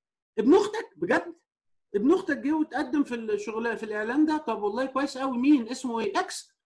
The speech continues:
طيب، اه، على فكره اكس ده كان انا شفته فاكره كويس، ده راجل من الناس كويسين فعلًا،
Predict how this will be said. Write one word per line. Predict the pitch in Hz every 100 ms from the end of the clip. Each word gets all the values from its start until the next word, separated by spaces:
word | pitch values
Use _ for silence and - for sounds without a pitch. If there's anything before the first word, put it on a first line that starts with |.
| _ _ -
طيب، | 143 208 247 - -
اه، | 156 196 202 - _ -
على | 190
فكره | 285 302 226 269
اكس | 277 254
ده | 233
كان | 233 240 220
انا | 202 196 185
شفته | 269 269 196
فاكره | 202 247 175
كويس، | 156 220 220
ده | 170
راجل | 185 190
من | 180
الناس | 175 -
كويسين | 165 151 220
فعلًا، | - 190 151